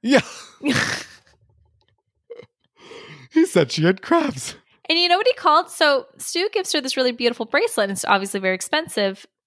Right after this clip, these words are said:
Speaker 2: And when he leaves, Miss Doubtfire goes, "Oh, is that a going down payment?" <laughs>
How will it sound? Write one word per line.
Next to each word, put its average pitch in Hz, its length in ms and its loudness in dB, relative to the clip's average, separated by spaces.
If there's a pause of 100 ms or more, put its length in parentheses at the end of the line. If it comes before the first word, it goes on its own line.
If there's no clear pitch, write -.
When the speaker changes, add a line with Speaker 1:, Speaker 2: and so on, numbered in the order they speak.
(200)
Speaker 2:
And 220 200 2
when 220 140 0
he 220 180 -2
leaves, 240 420 -2
Miss 214 160 -4
Doubtfire 233 340 2
goes, 196 260 0
"Oh, 208 140 2
is 190 100 0
that 202 120 2
a 208 60 2
going 180 400 0
down 180 320 0
payment?" 190 760 -4
<laughs> - 60 -20